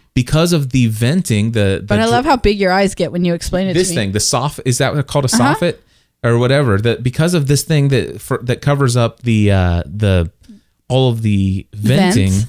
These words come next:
Speaker 1: the
Speaker 2: Uh-huh.
Speaker 1: vents, uh, because of that, I would have had a normal eight-foot door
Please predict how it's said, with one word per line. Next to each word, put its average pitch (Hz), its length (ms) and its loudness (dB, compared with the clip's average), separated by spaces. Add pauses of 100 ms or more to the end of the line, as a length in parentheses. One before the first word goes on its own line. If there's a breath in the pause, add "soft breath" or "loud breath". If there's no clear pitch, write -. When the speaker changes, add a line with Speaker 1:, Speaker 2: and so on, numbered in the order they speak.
(100)
Speaker 1:
the 113 180 -2
Speaker 2:
Uh-huh. 110 80 0
Speaker 1:
vents, 135 520 -2 (420)
uh, 104 340 0 (480)
because 147 320 0
of 127 120 0
that, 151 380 0 (440)
I 135 100 4
would 135 140 4
have 107 80 0
had 117 360 0
a 104 240 2
normal 98 680 2 (120)
eight-foot 147 480 -4
door 202 360 2